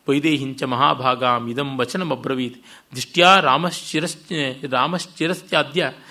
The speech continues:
ದ್ರಷ್ಟುಂ ಮಾಂ ಸಮುಪಾಗತ ಚಿರಸ್ಯ ಅದ್ಯ ದ್ರಷ್ಟುಂ ಸಮುಪಾಗತ, ತುಂಬ ಕಾಲ ಆದ್ಮೇಲೆ ನನ್ನ ನೋಡಕ್ ಬಂದಿದ್ಯಾ, ನಂಗೆ ಬಹಳ ಸಂತೋಷವಾಯ್ತು ಅಂತ ಹೇಳಿ ಅವರು ಗಮ್ಯತಾಂ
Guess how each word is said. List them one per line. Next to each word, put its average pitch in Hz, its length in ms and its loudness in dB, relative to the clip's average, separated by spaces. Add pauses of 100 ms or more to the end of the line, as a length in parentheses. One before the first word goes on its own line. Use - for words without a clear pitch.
(240)
ದ್ರಷ್ಟುಂ 214 380 -2
ಮಾಂ 196 220 2
ಸಮುಪಾಗತ 170 600 0 (260)
ಚಿರಸ್ಯ 202 500 -2 (200)
ಅದ್ಯ 139 280 -2 (240)
ದ್ರಷ್ಟುಂ 151 340 -10
ಸಮುಪಾಗತ, 139 580 -2 (320)
ತುಂಬ 247 260 0
ಕಾಲ 202 240 4
ಆದ್ಮೇಲೆ 160 340 2
ನನ್ನ 139 120 -6
ನೋಡಕ್ 139 360 -6
ಬಂದಿದ್ಯಾ, 147 400 -8 (160)
ನಂಗೆ 139 180 -6
ಬಹಳ 131 200 2
ಸಂತೋಷವಾಯ್ತು 170 920 -4 (420)
ಅಂತ 226 240 0
ಹೇಳಿ 180 500 0 (260)
ಅವರು 180 480 0 (340)
ಗಮ್ಯತಾಂ 175 800 2